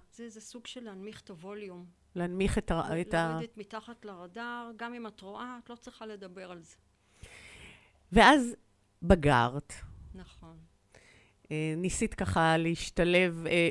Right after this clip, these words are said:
Speaker 2: בחיים הרגילים, להיות כמו כולם, פחות או יותר, נכון?
Speaker 1: נכון, נכון.
Speaker 2: אה,
Speaker 1: אפילו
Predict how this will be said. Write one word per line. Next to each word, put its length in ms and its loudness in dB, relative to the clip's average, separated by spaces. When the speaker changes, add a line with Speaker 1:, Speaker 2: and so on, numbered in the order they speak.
Speaker 2:
בחיים 460 0
הרגילים, 600 0
להיות 240 2
כמו 280 -2
כולם, 580 6
פחות 360 0
או 60 6
יותר, 360 2
נכון? 400 4
Speaker 1:
נכון, 280 -14
נכון. 340 -20
Speaker 2:
אה, 840 4
Speaker 1:
אפילו 380 -10